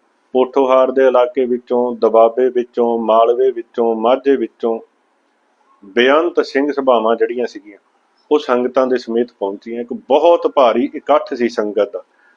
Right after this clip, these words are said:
ਜਿਹੜਾ ਉਸ ਦਿਨ ਹੋਇਆ ਕੀਤਾ। ਅਮ, ਸਰਦਾਰ ਸੁੰਦਰ ਸਿੰਘ ਮਜੀਠੀਆ ਦਾ ਬਜ਼ੁਰਗ ਚਾਚਾ ਖਾਲਸਾ ਕਾਲਜ ਦੇ ਵਿਦਿਆਰਥੀਆਂ ਦਾ ਜੱਥਾ ਲੈ ਕੇ,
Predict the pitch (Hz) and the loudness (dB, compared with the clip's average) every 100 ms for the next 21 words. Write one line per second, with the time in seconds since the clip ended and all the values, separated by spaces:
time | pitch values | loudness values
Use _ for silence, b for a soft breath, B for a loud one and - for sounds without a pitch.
0 | _ 113 139 139 139 - 123 117 107 101 | _ 0 2 0 -4 -6 -6 0 2 2
1 | - 92 - - - _ _ _ _ _ | -2 -10 -14 -14 -14 _ _ _ _ _
2 | _ _ _ _ 117 120 120 123 135 _ | _ _ _ _ 0 0 2 -2 -4 _
3 | _ - 120 131 139 139 135 127 139 147 | _ -4 0 2 2 0 -6 -4 -4 -4
4 | 139 123 117 123 - 135 131 117 107 127 | -6 -2 -2 -4 0 2 2 2 0 0
5 | 156 147 104 98 95 - _ _ _ _ | 0 0 0 -4 -6 -12 _ _ _ _
6 | _ - 123 127 139 135 160 156 123 127 | _ -4 0 2 0 0 0 2 0 2
7 | 131 135 117 113 113 117 117 123 127 120 | 0 0 0 4 4 4 0 -8 -4 -2
8 | 113 113 - 117 101 92 | 0 -2 -2 0 -2 -6